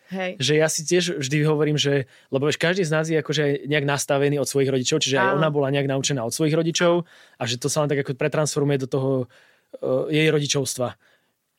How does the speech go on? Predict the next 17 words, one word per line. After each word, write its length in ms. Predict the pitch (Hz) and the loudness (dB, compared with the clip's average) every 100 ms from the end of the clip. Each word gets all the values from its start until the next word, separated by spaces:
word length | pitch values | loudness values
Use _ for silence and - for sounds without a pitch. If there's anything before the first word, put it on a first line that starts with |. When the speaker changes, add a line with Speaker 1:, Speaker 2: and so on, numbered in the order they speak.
| - | -8
Speaker 1:
Jasné. 80 | 104 | -2
Speaker 2:
A 480 | 131 131 131 120 - _ _ _ _ _ _ _ _ _ | 0 0 0 -2 -8 _ _ _ _ _ _ _ _ _
to, 140 | 160 151 - | 0 0 0
to, 180 | - 170 | 2 4
že 140 | 160 | 4
ja 160 | 160 156 | 4 4
teraz 260 | 170 160 | 2 0
ako 140 | 156 156 | 2 2
nejakým 240 | 156 165 | 2 0
spôsobom 320 | 156 160 165 | 0 0 2
to 80 | 151 | 2
riešim, 320 | 143 151 - | 2 2 2
je 100 | 147 | 0
tiež 140 | 156 156 | 0 0
len 100 | 156 | 0
také, 200 | 143 139 | -2 -2
že 200 | 135 | -2